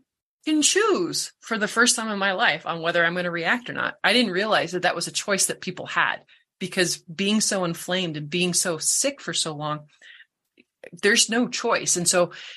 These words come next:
I think that was probably one of the worst things, is to have a good heart and be a good person and have crappy behaviors and be punished for those crappy behaviors that you really didn't have any control over.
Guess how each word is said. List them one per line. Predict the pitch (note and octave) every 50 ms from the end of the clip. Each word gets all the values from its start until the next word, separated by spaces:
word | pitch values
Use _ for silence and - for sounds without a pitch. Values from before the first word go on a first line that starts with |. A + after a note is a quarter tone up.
| - - _ _ _ _ _ _ _ _ _ _ _
I | - G3+
think | G#3+ A3+ A#3
that | A3
was | - G3+ -
probably | - A#3 G#3+ G#3 G3+
one | G3 G3
of | F#3+
the | F3+ F3+
worst | E3+ F#3+ G#3 G#3 - -
things, | - G3+ A3 A3+ G#3+ F#3 E3 -
is | - _ F3 F3+ F3 E3+ D3+ - -
to | - - - G3+ F#3+ F3+ E3+
have | E3+ - - - F#3 F#3 F#3
a | F#3
good | F3+ F3+
heart | F3+ - F3+ D#3+ D#3+ - - -
and | E3+ D#3+ D#3
be | F3
a | F3 E3+
good | F#3 F3+ F#3
person | - - F3+ - - D#3+ D#3+ D#3 D3 _ _ _ _ _ _ _ _ _ _ _ _ _ _ _ _ _ _ _ -
and | F#3 F3
have | D3+ D#3 F3+ F3 F3 F3 -
crappy | - - - E3+ F3 - G#3
behaviors | F3 F#3 E3+ D#3+ F3+ F3+ F3+ D#3+ D#3+ D3+ D3+ D3+ D3 - - _ _ - - - - _ _ _
and | - F3 F3 F3
be | - G3+ F#3+ F#3+ F3+ F3+ F3 E3+ D#3 D3 - _ _ _ _ _ _ _ _ _ _ _ _ _ _ _ _ _ _ _ _ _ _ _ _ _ _
punished | - B3+ C4+ C4+ A#3+ F#3+ - - - - - - _ _ _
for | - A3
those | F#3+ G3 F#3+ F#3+
crappy | - - E3+ E3+ - F#3
behaviors | F3 E3 D3+ C#3+ E3 D#3 C#3+ D3 C#3+ C#3 C#3 -
that | - -
you | D#3+ E3+ F3 E3 D3+ D3
really | D#3 F#3 G3 F#3+ E3+ F3 D#3 D3 D3 -
didn't | F3 F3 D#3 C#3 - -
have | - - E3 D#3 C#3+
any | C#3 C3 C#3+
control | C#3 - C#3+ - - - - - -
over. | - - - - -